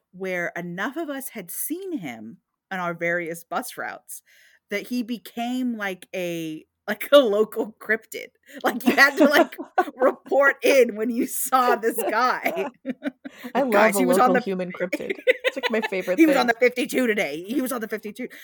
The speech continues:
Speaker 1: Like, to the point where Cody mentioned it to his coworker, and his coworker knew exactly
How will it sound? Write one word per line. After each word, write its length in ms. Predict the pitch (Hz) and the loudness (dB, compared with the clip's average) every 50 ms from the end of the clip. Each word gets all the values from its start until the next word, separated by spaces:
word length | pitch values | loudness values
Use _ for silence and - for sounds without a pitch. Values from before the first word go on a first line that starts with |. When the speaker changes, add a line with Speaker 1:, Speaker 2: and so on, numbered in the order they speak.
| - 240 - | -12 -6 -4
Speaker 1:
Like, 140 | 254 247 - | -2 -2 -2
to 60 | 277 | -4
the 80 | 277 262 | -6 -4
point 200 | - 311 302 269 | -4 -4 -4 -4
where 120 | 294 262 | -6 -8
Cody 300 | - - 262 285 320 302 | -4 -2 -2 -2 -2 -2
mentioned 520 | 269 214 190 190 220 254 - - 285 226 208 | -4 -4 -4 -4 -4 -4 -6 -8 -8 -6 -6
it 140 | 202 190 - | -6 -6 -8
to 100 | - 175 | -8 -8
his 160 | 175 165 151 - | -8 -8 -10 -10
coworker, 460 | - 180 190 196 196 185 170 175 160 - | -8 -8 -6 -4 -6 -6 -6 -8 -8 -8
and 80 | - 165 | -10 -12
his 140 | 156 - | -14 -14
coworker 500 | - _ - 185 180 190 196 190 - 196 | -12 _ -6 -6 -4 -6 -6 -6 -8 -8
knew 180 | 185 180 175 165 | -8 -8 -8 -10
exactly 840 | - - 160 160 160 - 156 135 - - - - 156 151 147 147 151 | -10 -10 -12 -14 -12 -8 -6 -6 -6 -6 -10 -12 -16 -14 -14 -16 -18